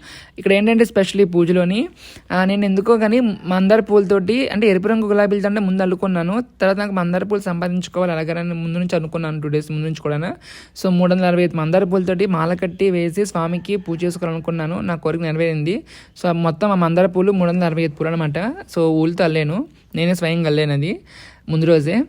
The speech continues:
So ఇలా ఈ రకంగా పూజ చేసుకుని తర్వాత అర్ఘ్యం పూజ-, అర్ఘ్యం పూజలు స్వామికి నా నమస్కారం అయితే చేసుకున్నాను. ఇక్కడ మీకు ఒక క్లారిటీ ఇస్తాను. అటుపక్క నేను స్టవ్ దగ్గర చిన్న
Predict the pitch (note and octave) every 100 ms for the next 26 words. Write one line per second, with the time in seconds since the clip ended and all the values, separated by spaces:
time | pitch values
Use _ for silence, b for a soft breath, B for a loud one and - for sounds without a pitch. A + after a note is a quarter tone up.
0 | B B B - F3 F3 F3+ E3 E3+ F3
1 | F#3 - E3+ D#3+ F3 D#3 F3 F#3+ G3 E3+
2 | D#3 D#3+ D#3 C#3+ F3 E3+ D3 D3+ C#3+ D3
3 | F3+ F3 F3 D#3+ D#3 D#3 G#3 B3+ - D#3
4 | D#3 D#3+ D#3 E3+ E3 D#3+ D3+ D3 E3 D3+
5 | D3 G#3 B3+ B B - G#3 G#3 G3+ G3
6 | F#3+ F3 F3 G#3 F#3+ F3+ E3+ G3+ B3+ F#3
7 | F#3 A3 A3 G#3 G3+ F3+ E3+ G3 F#3 G#3+
8 | A3+ G3 F3+ F3 E3